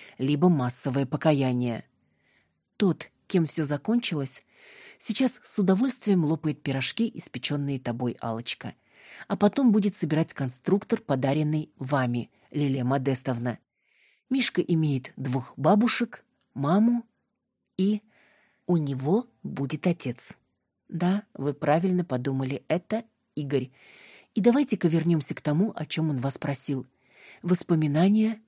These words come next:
о давно минувших днях". Анжелика после звонка Августине расплакалась. Облегчение, что испытала, словно сбросило её же собственный запрет на память о подруге.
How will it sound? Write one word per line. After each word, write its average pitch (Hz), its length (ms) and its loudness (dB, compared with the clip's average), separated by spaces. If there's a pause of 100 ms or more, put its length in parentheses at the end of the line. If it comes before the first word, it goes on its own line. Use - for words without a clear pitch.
о - 120 -2
давно 139 360 2
минувших 131 680 -2 (180)
днях". 135 540 -6 (1700)
Анжелика 170 560 2
после 131 300 -6
звонка 139 520 -4
Августине 139 800 0 (180)
расплакалась. 127 920 -6 (640)
Облегчение, 156 680 2
что 143 200 -2
испытала, 139 640 -4 (480)
словно 190 500 4
сбросило 156 560 0
её 147 300 2
же 170 120 2
собственный 147 540 -4
запрет 139 500 -2 (100)
на 135 140 -4
память 127 380 -4
о 143 100 -6
подруге. 139 600 -4